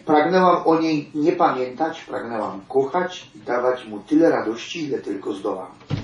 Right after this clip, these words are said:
Lata jednak mijały, a Jezus zdawał się coraz bardziej opuszczać mnie dla życia, które poz-, postanowił dla niego Ojciec w niebie.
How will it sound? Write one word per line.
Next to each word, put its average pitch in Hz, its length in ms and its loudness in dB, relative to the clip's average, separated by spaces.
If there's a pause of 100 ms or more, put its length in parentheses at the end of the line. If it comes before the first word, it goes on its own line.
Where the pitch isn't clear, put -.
(640)
Lata 147 300 2
jednak 147 360 4
mijały, 131 520 4 (1040)
a 110 120 -10
Jezus 147 400 4
zdawał 131 380 4
się 127 140 -2
coraz 131 280 2
bardziej 143 440 2
opuszczać 127 680 -2
mnie 123 140 -10
dla 107 200 -4
życia, 165 440 -2 (760)
które 127 400 0 (200)
poz-, 151 420 4
postanowił 131 960 2 (540)
dla 117 200 -2
niego 120 480 2 (1000)
Ojciec 147 540 4 (300)
w 101 160 -14
niebie. 95 440 -12